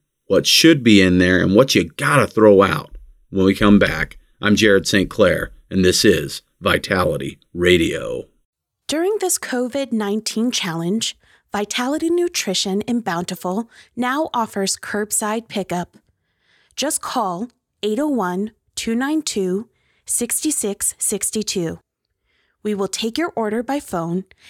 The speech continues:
Speaker 2: and have it ready when you get to our parking lot. We can also ship product to most of Utah next day. Give us a call at eight oh one,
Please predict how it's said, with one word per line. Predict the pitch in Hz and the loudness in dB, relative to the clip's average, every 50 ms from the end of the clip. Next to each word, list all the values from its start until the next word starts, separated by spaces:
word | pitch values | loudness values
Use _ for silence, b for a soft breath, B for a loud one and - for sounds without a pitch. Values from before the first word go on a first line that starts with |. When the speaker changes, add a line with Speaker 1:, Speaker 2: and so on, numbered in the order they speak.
| b b | b b
Speaker 2:
and | - 214 220 | -8 -6 -4
have | - 320 339 349 | -4 -4 -4 -4
it | 370 - | -4 -4
ready | - 359 381 339 208 170 190 - _ | -2 -2 -2 -2 -4 -6 -6 -10 _
when | 202 208 208 208 | -6 -4 -2 -2
you | 196 190 | -2 -2
get | 196 220 233 240 | -4 -6 -6 -6
to | - - 233 | -6 -4 -4
our | 240 233 226 | -4 -4 -4
parking | 226 - 196 190 - - 180 | -6 -6 -6 -6 -4 -4 -4
lot. | 175 160 151 - - - - - - _ _ _ _ _ _ _ _ _ | -4 -4 -6 -8 -10 -14 -16 -20 -20 _ _ _ _ _ _ _ _ _
We | - 240 | -8 -8
can | 226 - 254 254 - | -4 -4 -6 -6 -4
also | - 359 403 - - 262 | -4 -2 -2 -2 -4 -4
ship | 240 - - - 214 - | -4 -4 -4 -4 -6 -8
product | - - - 254 302 320 269 190 190 - - - - | -8 -6 -4 -2 -2 -2 -2 -4 -6 -10 -14 -12 -8
to | - 214 | -4 -2
most | 208 214 240 311 - - | -2 -2 -2 -4 -4 -6
of | 226 185 - | -8 -6 -4
Utah | 196 220 226 - - 190 165 165 190 214 220 _ | -6 -4 -4 -4 -6 -4 -4 -4 -4 -6 -6 _
next | 208 196 196 202 - - - | -6 -6 -6 -4 -6 -8 -6
day. | - 269 302 294 208 - - - _ _ _ _ _ _ _ _ _ _ _ _ _ _ | -4 -4 -4 -4 -6 -8 -10 -16 _ _ _ _ _ _ _ _ _ _ _ _ _ _
Give | 240 262 269 | -6 -4 -4
us | 339 - - | -2 -4 -4
a | 349 | -4
call | - - - 262 247 247 254 247 254 - | -6 -4 -2 0 0 0 -2 -4 -6 -6
at | - 196 180 - - - | -6 -6 -6 -6 -6 -4
eight | 202 190 190 | -4 -2 -2
oh | 233 269 | -2 -4
one, | 269 240 233 214 208 202 202 208 208 208 | -2 -2 -2 -2 -2 -2 -2 -4 -6 -8